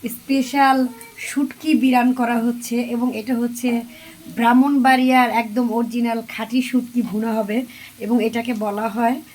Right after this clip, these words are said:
শুটকি বিরান। So আজকে শুটকি বিরানটা করতেছে আপনাদের ভাইয়া, আর আমি হচ্ছে ক্যামেরাম্যান, যদিও বা তার চেহারা দেখানো যাবে না। So আমরা দেখি এখানে কি করা হচ্ছে। এখানে হচ্ছে কড়াইতে হচ্ছে আপনার, আহ, পেঁয়াজ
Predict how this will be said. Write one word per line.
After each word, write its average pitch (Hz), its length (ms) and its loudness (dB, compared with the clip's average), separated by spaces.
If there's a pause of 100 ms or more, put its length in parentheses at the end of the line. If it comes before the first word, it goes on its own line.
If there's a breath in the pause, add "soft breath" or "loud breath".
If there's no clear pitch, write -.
(120)
শুটকি 285 440 -2
বিরান। 220 460 2 (140)
So 254 60 -2
আজকে 233 400 -2 (140)
শুটকি 269 280 -4
বিরানটা 247 360 2
করতেছে 247 440 -8
আপনাদের 208 360 -6
ভাইয়া, 233 560 0 (380 loud breath)
আর - 100 -12
আমি 233 220 4
হচ্ছে 254 220 0
ক্যামেরাম্যান, 247 720 2
যদিও 240 260 0
বা 254 80 0
তার 240 180 -2 (100)
চেহারা 240 260 0
দেখানো 226 340 0
যাবে 220 240 0
না। 202 160 -6 (500 loud breath)
So 226 80 0
আমরা 233 460 2 (280)
দেখি 240 280 0
এখানে 233 300 0
কি 254 180 -2
করা 233 240 0
হচ্ছে। 233 460 -4 (520 loud breath)
এখানে 233 200 2
হচ্ছে 254 500 0
কড়াইতে 233 520 2
হচ্ছে 240 340 0
আপনার, 220 320 -2
আহ, 196 920 -4 (500)
পেঁয়াজ 254 420 4